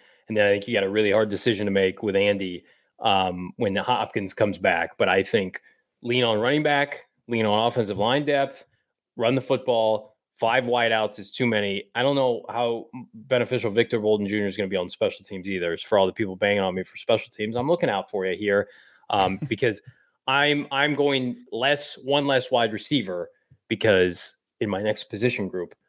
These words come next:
Speaker 1: I'm keeping six outside linebackers because I just don't, I don't know what to do with myself, Bo Brock. I am keeping all of the rotational linebackers, the two rookies, that being Cameron Thomas, Myjai Sanders. I'm keeping the starters in Marcus Golden, Devon Kennard,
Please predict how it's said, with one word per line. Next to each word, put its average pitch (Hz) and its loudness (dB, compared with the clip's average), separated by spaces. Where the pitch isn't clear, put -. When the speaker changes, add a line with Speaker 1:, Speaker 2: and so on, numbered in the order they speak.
Speaker 1:
I'm 104 -8
keeping 110 -4
six - -4
outside 98 -2
linebackers 92 -4
because 104 -2
I 98 0
just 95 -8
don't, - -2
I 110 -4
don't 107 2
know 104 0
what 101 0
to 101 -10
do 104 -2
with 95 -2
myself, 101 -4
Bo 98 0
Brock. 95 -4
I 113 2
am 117 0
keeping 101 -6
all 123 2
of 135 -2
the 135 2
rotational 127 0
linebackers, 98 0
the 98 -10
two 170 0
rookies, 101 0
that 107 2
being 107 -2
Cameron 127 0
Thomas, 113 -2
Myjai 107 0
Sanders. 92 -4
I'm 98 -6
keeping 113 -4
the 104 -2
starters 123 0
in 107 -2
Marcus 113 0
Golden, 113 0
Devon 107 2
Kennard, 117 2